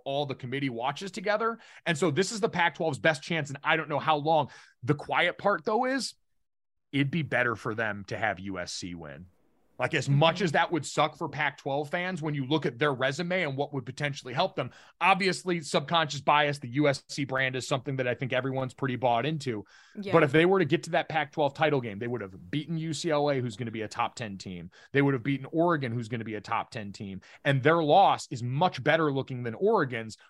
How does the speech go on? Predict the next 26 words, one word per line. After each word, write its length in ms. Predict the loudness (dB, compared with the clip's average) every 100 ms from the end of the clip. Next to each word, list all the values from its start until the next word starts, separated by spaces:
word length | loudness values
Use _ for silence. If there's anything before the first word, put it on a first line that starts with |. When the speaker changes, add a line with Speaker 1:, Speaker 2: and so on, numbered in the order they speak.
| 0
Speaker 1:
who 80 |
got 240 | 2 2 4
boat 160 | 4 4
raced 200 | 0 2
by 160 | 0
Georgia 420 | 0 0 0 2 0
in 80 | 0
that 180 | -4
first 280 | -2 -2 0
week. 280 | 0 0 0
U 120 | 2
S 120 | 2
C 100 | 0
lost 320 | 2 2 2 2
to 120 | 0
a 20 |
Utah 360 | 0 0 2 2
team 220 | 0 -6
that's 140 | -6
gonna 160 | -4 -2
be 100 | -2
top 300 | 0 -2 -2
fifteen 480 | -8 -6 -8 -8 -12 -18 -16 -2
on 240 | 0 2
the 80 | 2
road 500 | 4 6 8 6 4